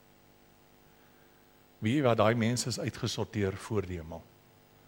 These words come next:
Hulle sal nie eendag wees nie. Die wat uitgeroep is en gekies is en geheilig en se verlos is, is die mense wat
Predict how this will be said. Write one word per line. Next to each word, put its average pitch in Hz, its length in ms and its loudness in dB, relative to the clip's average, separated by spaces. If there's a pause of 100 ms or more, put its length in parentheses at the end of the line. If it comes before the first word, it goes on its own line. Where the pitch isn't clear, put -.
(220)
Hulle 95 140 -2
sal 107 180 -2
nie 120 120 -4
eendag 90 320 -4
wees 82 340 -14
nie. - 140 -20 (3250)
Die 131 200 2
wat 127 260 6 (440)
uitgeroep 127 600 2
is - 180 -6
en 95 80 -12
gekies 131 460 -4
is - 120 -8 (960)
en 107 80 0
geheilig 113 540 2
en 113 100 0
se 107 120 -4
verlos 107 440 -2
is, 107 180 -6
is 117 140 -6
die 113 120 -2
mense 120 440 -2
wat - 340 -6